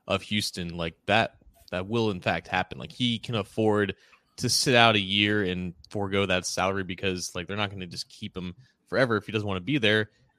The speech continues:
And now that's all happening right now. You have four teams that we know of that have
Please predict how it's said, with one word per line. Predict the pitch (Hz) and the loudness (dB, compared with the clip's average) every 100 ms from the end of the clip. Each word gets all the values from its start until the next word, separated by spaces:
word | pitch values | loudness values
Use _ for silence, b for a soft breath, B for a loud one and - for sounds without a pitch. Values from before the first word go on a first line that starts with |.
| - | -4
And | 107 | -2
now | 110 123 | 2 4
that's | 113 107 | 4 0
all | 110 | -2
happening | 107 113 - 104 | 4 2 2 -4
right | 104 104 | -2 -2
now. | 147 | -4
You | 95 92 | -4 -4
have | 98 95 | -6 -6
four | - 107 110 | 0 2 2
teams | - 104 107 110 | -2 -4 -4 -4
that | - 90 | -6 -4
we | 107 | -4
know | 92 95 107 | 0 2 0
of | 107 | 0
that | 92 | -4
have | 90 90 90 - | 0 -2 -2 -8